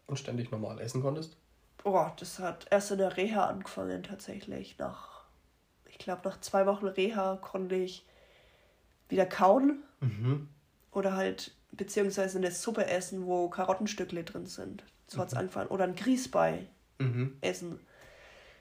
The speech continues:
Speaker 2: So haben sie in der Reha angefangen. Also es hat relativ lang gedauert.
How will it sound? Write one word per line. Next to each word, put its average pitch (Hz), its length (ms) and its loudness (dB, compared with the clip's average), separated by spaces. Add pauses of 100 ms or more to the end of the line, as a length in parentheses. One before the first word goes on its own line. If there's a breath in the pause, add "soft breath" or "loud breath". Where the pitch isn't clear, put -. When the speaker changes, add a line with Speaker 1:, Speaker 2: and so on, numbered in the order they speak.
(160 loud breath)
Speaker 2:
So - 180 -4
haben 175 120 0
sie 185 180 -4 (120)
in 185 100 -4
der 175 140 -2
Reha 180 260 -2
angefangen. - 360 -8
Also 175 180 -8
es - 120 -8
hat - 240 -4
relativ 202 540 0
lang 185 260 2
gedauert. 214 600 -2